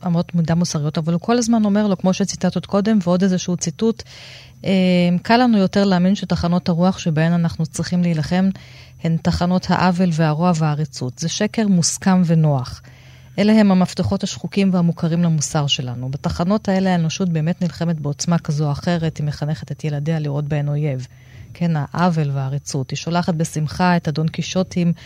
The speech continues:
להרג על הכנפיים שלהן. ואז הוא ממשיך,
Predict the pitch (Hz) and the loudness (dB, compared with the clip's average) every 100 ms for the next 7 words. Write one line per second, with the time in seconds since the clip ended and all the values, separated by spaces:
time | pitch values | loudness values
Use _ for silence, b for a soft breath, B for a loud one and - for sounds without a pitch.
0 | B B - 175 185 196 226 214 196 180 | B B -2 2 4 4 4 2 2 2
1 | 165 180 165 156 147 131 120 - - b | 2 2 2 2 -4 -6 -6 -12 -18 b
2 | b b b b b b 147 165 170 175 | b b b b b b 0 2 4 4
3 | 160 156 - 202 214 - - | 4 0 0 2 2 0 -6